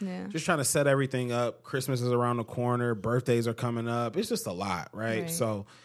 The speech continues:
Speaker 2: for me, it's been kinda tough to, um, it's been kinda tough to just sit down, get this together. And then it's hard when it's two of us. And the crazy part is, like, we got the same responsibilities. So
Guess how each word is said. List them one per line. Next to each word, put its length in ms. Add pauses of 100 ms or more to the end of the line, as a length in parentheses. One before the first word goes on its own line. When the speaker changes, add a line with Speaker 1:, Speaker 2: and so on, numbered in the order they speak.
(360)
Speaker 2:
for 180
me, 460 (160)
it's 100
been 180
kinda 280
tough 520 (100)
to, 240
um, 500 (840)
it's 140
been 100
kinda 220
tough 320
to 100
just 420 (1080)
sit 320
down, 500
get 160
this 160
together. 420
And 160
then 120
it's 140
hard 380
when 120
it's 100
two 260
of 120
us. 240
And 340
the 80
crazy 360
part 260
is, 260
like, 160
we 100
got 220
the 60
same 260
responsibilities. 960
So 320